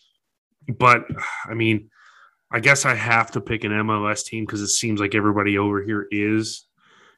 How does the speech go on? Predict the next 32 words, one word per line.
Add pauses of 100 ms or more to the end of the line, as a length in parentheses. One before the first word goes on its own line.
But,
yeah,
that's, (340)
that's
the
extent
of
my (500)
sporting (460)
teams
and,
and
loves,
but (360)
I
follow (600)
all
leagues
and (760)
of, (200)
of (160)
any
sport. (800)
I
follow
'em
passionately.
I've
had
jobs
in
the,